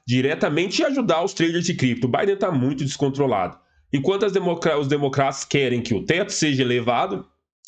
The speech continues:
sem qualquer pré-condições. Os republicanos estão exigindo vários cortes nos gastos do governo como contingência para elevação do teto. Somado a isso, tem essas exigências aí.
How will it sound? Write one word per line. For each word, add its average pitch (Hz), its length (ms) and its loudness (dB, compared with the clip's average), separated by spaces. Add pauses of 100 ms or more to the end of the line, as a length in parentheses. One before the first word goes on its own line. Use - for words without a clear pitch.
(200)
sem 180 380 0
qualquer 165 800 -2 (320)
pré-condições. 143 1040 -2
Os 104 160 -2
republicanos 190 640 0
estão 175 240 0
exigindo 139 420 0
vários 175 440 0
cortes 131 340 0
nos 180 140 -2
gastos 208 360 -2 (320)
do 202 80 2
governo 170 420 0
como 160 240 0
contingência 143 640 0
para 143 120 2
elevação 139 480 0
do 135 120 -2
teto. 151 280 0
Somado 151 440 0
a 135 40 2
isso, 139 200 -2
tem 147 120 2
essas 139 440 0
exigências 127 800 0
aí. 117 240 0